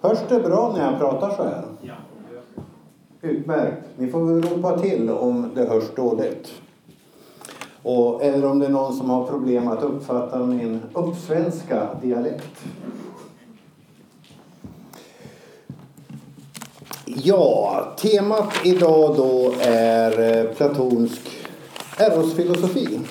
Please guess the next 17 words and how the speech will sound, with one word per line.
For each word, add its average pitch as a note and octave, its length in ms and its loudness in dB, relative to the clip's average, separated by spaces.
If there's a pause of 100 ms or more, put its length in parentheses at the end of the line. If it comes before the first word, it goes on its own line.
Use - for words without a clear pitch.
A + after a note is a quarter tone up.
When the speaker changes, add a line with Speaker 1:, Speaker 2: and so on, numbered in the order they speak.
(1600)
Speaker 1:
Och D3+ 140 4 (100)
det F3+ 60 2
här G#3+ 260 4
är G3 60 0
någonting E3 600 2
som, C#3 720 4
eh, C3 720 2
Anders C#3+ 360 0
sa, G#3 320 2 (140)
som C3 400 -2
jag A#2+ 640 2
sysslar C#3 500 0
med, G3 360 -2 (520)
har C#3+ 120 0
hållit C#3 300 -2
på C#3+ 220 0
med C3+ 760 -2